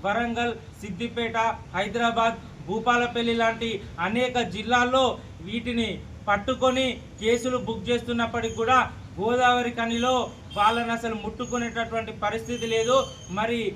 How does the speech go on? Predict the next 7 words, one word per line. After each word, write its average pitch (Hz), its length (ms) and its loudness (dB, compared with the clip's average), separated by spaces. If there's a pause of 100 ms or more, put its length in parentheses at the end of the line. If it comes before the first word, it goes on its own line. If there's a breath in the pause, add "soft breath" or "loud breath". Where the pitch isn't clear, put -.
(260)
ఈ - 20 -6 (160)
సంబంధిత 240 520 0 (140)
శాఖ 226 260 4 (140)
అధికారులు 240 500 0 (380)
ముడుపులకు 233 520 -2 (100)
అమ్ముడు 233 320 0
పోయిర్రా, 233 340 2